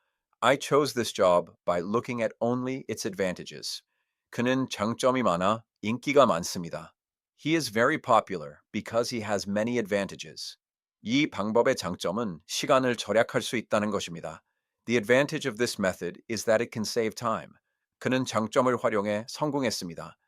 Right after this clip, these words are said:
He succeeded by utilizing his advantages. 이 상황의 장점은 무엇인가요? What are the advantages of this situation? 이 건물의 장점은 아름다운 경치입니다.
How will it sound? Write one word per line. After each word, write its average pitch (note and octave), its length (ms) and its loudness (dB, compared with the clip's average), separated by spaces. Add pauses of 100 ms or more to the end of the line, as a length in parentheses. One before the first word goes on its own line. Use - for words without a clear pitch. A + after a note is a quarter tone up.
(260)
He C#3 60 -4
succeeded B2 720 -4
by F#2+ 140 4
utilizing A2+ 680 2
his A2+ 160 -6
advantages. G2 760 -6 (640)
이 C#3+ 200 2
상황의 C#3+ 460 4
장점은 A2+ 680 -2
무엇인가요? F#2+ 720 2 (600)
What C#3 160 8
are E3 80 4
the D3 140 2
advantages A2 600 0
of G2 60 -10
this A2 160 -4
situation? A2+ 640 -2 (580)
이 B2+ 160 2
건물의 C3+ 440 4
장점은 G#2 580 0 (280)
아름다운 C3 640 6
경치입니다. G2+ 800 -4